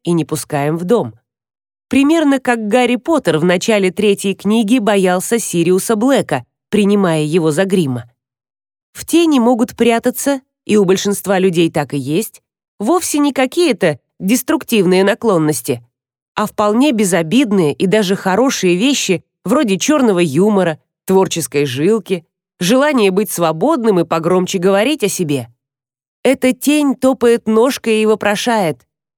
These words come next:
"Принц Инна не хочет сидеть на троне и тащить на себе страну и свалил в пираты. А мне так почему нельзя?" Кто-то избегает своих триггеров, например,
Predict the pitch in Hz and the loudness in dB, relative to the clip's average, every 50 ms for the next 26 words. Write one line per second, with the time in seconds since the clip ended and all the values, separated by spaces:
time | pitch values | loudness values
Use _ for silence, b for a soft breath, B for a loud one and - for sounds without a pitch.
0 | _ _ _ _ _ _ - 294 339 320 262 - - - 320 339 311 294 269 262 | _ _ _ _ _ _ 0 2 2 2 0 -2 -4 -2 0 0 2 2 2 0
1 | 262 - 311 330 - 269 - - 247 208 262 254 - 240 214 - - 202 226 269 | 0 0 -2 -2 -2 -4 -4 -4 -4 -2 -4 -2 -2 -4 -4 -2 0 0 0 0
2 | 269 240 220 - 214 220 - - 269 - 214 220 220 220 208 226 233 - - 214 | 0 0 0 0 -2 -2 -2 -4 -4 -4 -4 -4 -4 -2 -2 -2 -2 -2 -2 -2
3 | 190 185 175 214 269 302 294 _ _ _ - 185 196 - 175 175 185 202 240 262 | -2 0 2 0 0 0 -4 _ _ _ -4 -4 -2 -2 -2 -2 -2 0 -2 -2
4 | 247 - - 311 330 311 214 156 - 135 113 120 _ _ _ _ _ _ _ _ | -4 -4 -4 -2 0 0 -2 -4 -6 -10 -14 -14 _ _ _ _ _ _ _ _
5 | _ - 254 254 233 196 175 196 240 254 - 247 247 - - 254 - 262 254 247 | _ -2 0 0 0 2 2 2 2 2 0 -4 -4 -4 -4 -2 0 0 0 2
6 | 240 240 247 233 233 180 214 208 208 196 - _ _ _ _ _ _ _ _ _ | 0 0 0 0 0 0 0 0 -2 -4 -10 _ _ _ _ _ _ _ _ _
7 | _ _ _ _ _ _ _ _ _ _ _ _ - - - 427 427 - 359 320 | _ _ _ _ _ _ _ _ _ _ _ _ -6 -2 0 0 0 0 0 0
8 | 269 226 202 247 185 165 170 156 151 147 - - 165 151 156 156 - - - 160 | -2 -2 -4 -2 -2 -2 -2 -2 -2 -4 -4 -2 0 0 0 -2 -4 -4 -2 -2
9 | 151 147 143 156 147 147 - - - _ _ _ _ _ _ 233 247 247 254 262 | -2 0 -2 -2 -2 -4 -6 -12 -20 _ _ _ _ _ _ -2 0 2 2 2
10 | 254 269 277 262 262 | 2 2 2 0 -2